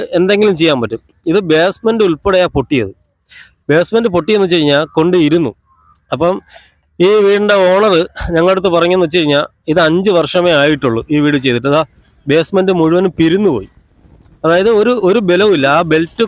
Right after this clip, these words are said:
കോൺക്രീറ്റിലാണ് ഇപ്പൊ വീട് നിൽക്കുന്നത്. ആ പൊട്ടൽ കണ്ടോ, ഈ പൊട്ടൽ അങ്ങ് മേള് വരെ വന്നിട്ടുണ്ട്. ഇപ്പൊ നമ്മൾ അത്രയും പ്ലാസ്റ്ററിങ് അടിച്ച് പൊട്ടിച്ച് കളഞ്ഞു. കാരണം പ്ല-, എന്നിട്ട് അത് കഴിഞ്ഞ് ദാ ഈ സ്റ്റെപ്പിന്റെ സൈഡ് കണ്ടോ, ആ സ്റ്റെപ്പ് മൊത്തത്തിൽ കൊണ്ട് ഇരുന്നു. ദാ ഇവിടെയും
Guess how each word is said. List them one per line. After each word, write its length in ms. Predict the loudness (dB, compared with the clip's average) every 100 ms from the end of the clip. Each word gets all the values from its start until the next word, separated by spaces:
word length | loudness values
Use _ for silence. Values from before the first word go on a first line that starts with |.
| -2
കോൺക്രീറ്റിലാണ് 560 | -2 0 -2 -2 -2 -2
ഇപ്പൊ 100 | -2 0
വീട് 120 | 2 0
നിൽക്കുന്നത്. 300 | 0 0 0
ആ 20 |
പൊട്ടൽ 220 | -2 0 0
കണ്ടോ, 180 | 0 -4 -12 -20 -20 -20 _ -4
ഈ 40 | -2 -2
പൊട്ടൽ 300 | 0 0 0 -2 -8 -6 -2
അങ്ങ് 160 | 0 2 2
മേള് 240 | 2 2 2
വരെ 120 | 2 0
വന്നിട്ടുണ്ട്. 340 | 0 -2 -2 -2
ഇപ്പൊ 100 | 0 0
നമ്മൾ 140 | 0 -2
അത്രയും 220 | -2 -2
പ്ലാസ്റ്ററിങ് 500 | 0 -2 0 -2 0 0
അടിച്ച് 200 | -2 -4
പൊട്ടിച്ച് 280 | -4 -4 -2 -4
കളഞ്ഞു. 240 | -4 -10 _ _ _ _ -20 -20 _ -4
കാരണം 200 | 0 0 -2
പ്ല-, 120 | 0 0
എന്നിട്ട് 280 | 0 0 -2 0
അത് 80 | 0
കഴിഞ്ഞ് 260 | 2 2 2
ദാ 60 | 2 0
ഈ 20 | -2
സ്റ്റെപ്പിന്റെ 460 | -4 -2 -4 -4 0
സൈഡ് 220 | 0 2
കണ്ടോ, 160 | 0 -4 -8 -20 _ _ _ _ _ _ _ -6
ആ 20 | -6
സ്റ്റെപ്പ് 320 | -2 -4 -2 0
മൊത്തത്തിൽ 320 | 0 0 -2 0
കൊണ്ട് 140 | 2 2
ഇരുന്നു. 240 | 0 -2 -6 _ _ _ _ _ _ _ _ _ -2
ദാ 60 | 0
ഇവിടെയും 240 | 2 0